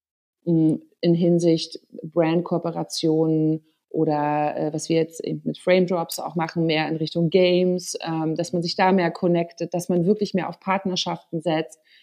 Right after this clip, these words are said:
dass man auf faire Verträge setzt, ähm, viel auf Eigenständigkeit und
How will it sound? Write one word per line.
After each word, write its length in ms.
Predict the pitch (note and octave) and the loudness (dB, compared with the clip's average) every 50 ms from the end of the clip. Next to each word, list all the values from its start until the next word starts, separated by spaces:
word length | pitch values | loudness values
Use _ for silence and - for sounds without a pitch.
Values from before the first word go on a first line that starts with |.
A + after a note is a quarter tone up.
| _ _ _ | _ _ _
dass 120 | - E3+ E3+ | -4 0 2
man 140 | F3+ F3 | 2 2
auf 140 | - C3+ - | 2 0 -4
faire 840 | - - - G3 G3+ G#3 G3+ G3+ F#3+ F#3+ F#3 F3+ F3+ F3 E3+ - - | -2 4 6 8 8 8 6 4 2 2 4 2 2 2 0 0 -2
Verträge 520 | - - G3 F#3 - - F#3 F3+ F3 F3+ E3+ | -4 -6 -6 -4 0 0 2 2 4 2 0
setzt, 640 | E3 E3+ D3+ D3+ D3+ D3+ D3+ - - - _ _ _ _ _ _ _ _ - - | 0 0 0 0 0 -2 -6 -10 -20 -20 _ _ _ _ _ _ _ _ -8 -4
ähm, 680 | D#3 D#3 D3+ D3+ D#3 D#3 D#3 D#3 D#3 D3+ D3+ - - _ - | -2 -2 0 2 2 2 2 2 2 2 0 -2 -6 _ -8
viel 220 | - - G#3 G3 | 0 2 4 4
auf 100 | G3 F#3+ | 4 2
Eigenständigkeit 1300 | - - D3+ F3 F3+ F3+ - - E3+ E3+ E3 D#3 - - - F3 E3 E3 D#3+ D#3+ D#3+ D#3+ D#3+ D#3+ D#3+ D#3+ - - | -2 -2 -2 0 0 -2 -2 -2 -4 -4 -4 -6 -10 -8 -4 -2 -2 0 0 2 2 2 2 2 0 -6 -8 -4
und 640 | - E3+ D#3+ D#3+ D#3+ D#3+ D#3 D#3 D#3 D#3 D#3 - | 0 0 2 2 2 2 2 0 0 -2 -6 -10